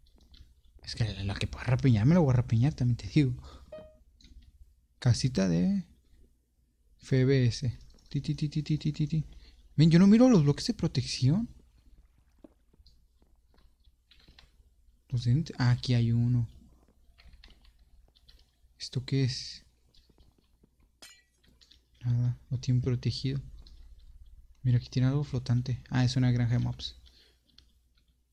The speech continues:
O una cruz, no sé. No, sí es una granja de mobs. Otra granja de mobs. Bueno, estos tipos. Una granja de cactus. ¿Cactus o cactus? Según yo es cactus, ¿no?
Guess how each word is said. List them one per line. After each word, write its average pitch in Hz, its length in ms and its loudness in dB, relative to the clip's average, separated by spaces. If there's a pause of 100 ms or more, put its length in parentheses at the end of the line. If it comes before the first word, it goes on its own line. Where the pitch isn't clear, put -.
(220)
O 120 80 0
una 117 220 2
cruz, 135 300 -6
no 151 100 0
sé. 165 200 -10 (420)
No, 123 140 -2
sí 117 120 -4
es 110 80 -6
una 120 100 0
granja 117 220 -4
de 120 60 -2
mobs. 123 280 -6
Otra 127 200 0
granja 123 240 2
de 117 60 0
mobs. 139 360 -6 (440)
Bueno, 127 140 0
estos - 140 -10
tipos. - 320 -10 (840)
Una 127 100 2
granja 117 240 2
de 127 100 -2
cactus. - 720 -10 (1900)
¿Cactus - 420 -4
o 135 160 -2
cactus? 131 500 -8
Según 123 300 0
yo 156 80 -4
es - 120 -8
cactus, 120 460 -8
¿no? 151 180 -2